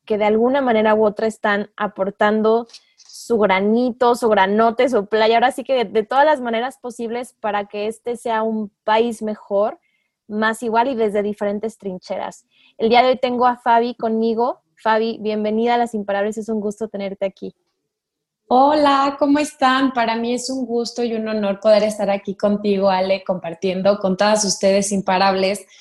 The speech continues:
Speaker 2: Creo que es importantísimo desde todas nuestras trincheras, como bien mencionas, que cada una de nosotras sumemos, pero además nos unamos, nos conectemos para justamente ser imparables.
Speaker 1: Ay, gracias, Fabi.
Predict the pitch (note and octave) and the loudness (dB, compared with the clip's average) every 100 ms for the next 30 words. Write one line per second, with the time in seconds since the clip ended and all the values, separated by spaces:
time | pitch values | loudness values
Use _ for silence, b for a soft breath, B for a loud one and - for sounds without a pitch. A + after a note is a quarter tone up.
0 | B B _ A3 A3+ A#3 A#3 A#3 A#3 C4+ | B B _ -2 0 0 -4 -8 -6 -4
1 | B3 A#3 A3+ A3 G#3+ G#3 G#3 A#3+ A3+ A#3 | -2 -4 -4 -4 -4 -8 -8 -10 -10 -12
2 | A#3 G#3 G3 F#3+ F#3+ G#3 G#3+ G#3 F#3+ F#3 | -8 -8 -6 -8 -4 -2 -2 -4 -8 -10
3 | F3+ F3+ F#3 G#3 G3 G3+ G3 F#3 F3 G3 | -8 -6 -4 -2 -2 -2 -4 -4 -2 -2
4 | G3 G3 F#3+ G3 G3 G3 A3+ B B B | -2 -2 0 0 0 -2 -4 B B B
5 | - G#3 A3+ A3+ A3+ A3+ A3+ G#3 G3+ G#3+ | -2 0 2 2 2 -2 -4 -4 -6 -6
6 | A3+ A3+ A3 G3+ G#3+ A3 G#3+ A#3+ E4+ - | -6 -6 -6 -6 -4 -6 -6 -8 -10 -14
7 | B B - A3+ G#3+ G#3+ A3 A#3 B3 A#3+ | B B -6 -2 -2 -2 -6 -8 -8 -8
8 | A#3 G#3+ G#3+ G#3+ A3+ A#3 A#3+ A3+ G#3+ - | -8 -8 -6 -6 -8 -10 -12 -12 -12 -10
9 | G3+ G3 - A#3 A3+ A3 C4+ F#4 - G#3+ | -10 -10 -8 -4 -4 -4 -4 -6 -4 -2
10 | G3+ G3+ G3 - - _ - A#3+ A#3+ B3 | 0 -2 -4 -10 -20 _ -12 -10 -10 -10
11 | A3+ G#3+ A3 A3 G#3 G3 F#3+ E3+ D#3+ D#3 | -10 -10 -10 -8 -8 -8 -8 -10 -10 -12
12 | - - - _ _ _ _ _ _ _ | -14 -16 -18 _ _ _ _ _ _ _
13 | - A#3+ A3+ G#3+ G#3 G3+ G#3 G3 G3 - | -12 -8 -6 -6 -6 -4 -2 0 -2 -6
14 | G3+ - G3 G3 | -10 -6 -4 -4